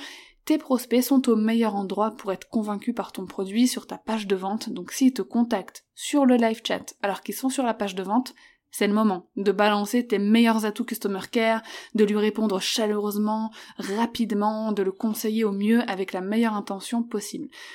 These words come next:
Tu peux faire des masterclass gratuites, tu peux faire des lives où tu prends le temps de ré-, de répondre à toutes les questions de ton audience.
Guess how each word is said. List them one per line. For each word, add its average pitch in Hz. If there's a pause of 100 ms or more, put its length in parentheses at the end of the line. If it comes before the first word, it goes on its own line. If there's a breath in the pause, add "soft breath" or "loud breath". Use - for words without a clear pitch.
(140 loud breath)
Tu -
peux 226
faire 254
des 214
masterclass 233
gratuites, 220
tu -
peux 226
faire 226
des 202
lives 208
où 185
tu -
prends 208
le 196
temps 226
de 208
ré-, 202
de 196
répondre 226
à 247
toutes 330
les 254
questions 240
de 202
ton 190
audience. 202